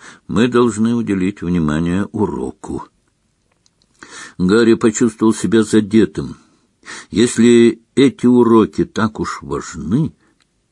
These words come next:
почему между первым и вторым занятием такой большой промежуток? Но он не стал больше говорить о Малфое и молча смотрел, как Дамблдор выливает очередное воспоминание в омут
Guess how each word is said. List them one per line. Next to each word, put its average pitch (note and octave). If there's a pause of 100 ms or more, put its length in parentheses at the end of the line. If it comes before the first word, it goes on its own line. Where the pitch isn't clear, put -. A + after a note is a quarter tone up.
почему C#3
между E2
первым A2
и -
вторым A2
занятием A2
такой -
большой -
промежуток? - (1000)
Но E3+
он C#3+
не B2
стал D#2
больше C#2+
говорить D#2
о D2
Малфое A2 (280)
и G#2
молча A#2+
смотрел, A#2
как A2
Дамблдор A2+ (260)
выливает B2+
очередное G#2
воспоминание G2
в F2
омут G#2+